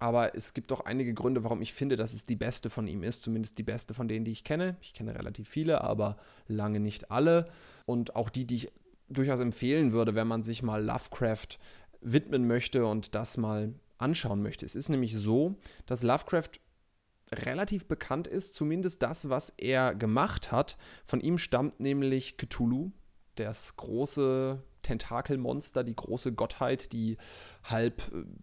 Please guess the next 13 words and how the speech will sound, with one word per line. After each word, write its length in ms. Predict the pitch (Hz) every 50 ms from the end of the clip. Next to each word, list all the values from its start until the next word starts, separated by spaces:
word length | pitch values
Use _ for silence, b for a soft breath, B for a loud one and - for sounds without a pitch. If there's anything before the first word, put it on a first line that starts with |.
| - - - - - - - - - - - - 107
ja, 300 | 101 - 73 82 113 139 - - -
halb 280 | - 120 110 107 - -
Drache, 440 | 107 - - - - - 127 117 113
halb 240 | 117 110 107 -
Mensch, 500 | - 113 113 113 123 131 131 123 - -
halb 220 | 120 117 113 107 -
Fisch, 400 | - - 135 127 - - - -
halb 280 | 120 110 110 113 110 - _ - - - -
Oktopus, 500 | 127 139 - - 175 160 - 180 175 -
irgendwie 300 | 107 147 156 156 147 143
sowas 320 | 135 147 156 165 170 -
ist, 280 | - - - - - - B B B B B B B B B
die 320 | 143 147 147 139 - -